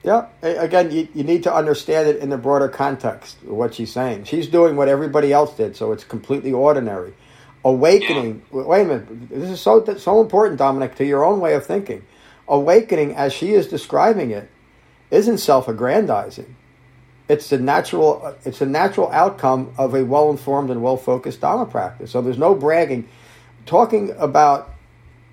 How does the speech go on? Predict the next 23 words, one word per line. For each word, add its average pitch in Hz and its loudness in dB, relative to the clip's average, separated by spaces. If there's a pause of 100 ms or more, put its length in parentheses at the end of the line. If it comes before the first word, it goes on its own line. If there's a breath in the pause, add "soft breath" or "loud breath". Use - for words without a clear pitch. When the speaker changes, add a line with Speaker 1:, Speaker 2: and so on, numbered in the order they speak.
(640)
Speaker 1:
yourself 165 2 (600)
in 151 0
reality, 143 2
in 143 -4
the 135 -4
context 151 -2
that 120 -2
it's 113 -8
presented 143 -2
in, 101 -6 (320 soft breath)
is 127 -4
not 147 0
I-making. 135 -2
She's 175 -10
just 185 -8
being 123 -4
honest 131 -2 (420 soft breath)
to - -6
other 202 2
people 123 -6
in 117 -6
the 117 -4
Sangha 170 -4